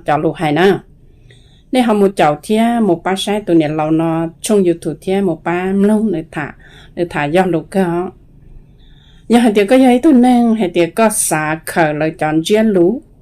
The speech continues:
Một ấy khờ cái cờ trâu co, là chỉ có giờ chủ môn thiệt tụi nè, hoặc là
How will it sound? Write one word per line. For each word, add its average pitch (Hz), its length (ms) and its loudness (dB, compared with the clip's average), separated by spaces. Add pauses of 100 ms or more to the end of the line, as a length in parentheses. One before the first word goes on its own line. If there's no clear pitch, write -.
(680)
Một 185 240 2
ấy 240 160 2
khờ 226 300 -2
cái 175 120 0
cờ 151 320 -2
trâu 175 80 -4
co, 220 460 -2
là 185 100 -2
chỉ 165 180 -4
có 214 160 -2
giờ 180 220 2
chủ 160 120 -6
môn 156 220 0
thiệt - 240 -6
tụi 165 180 2
nè, 208 120 2 (360)
hoặc 156 120 -2
là 147 240 -2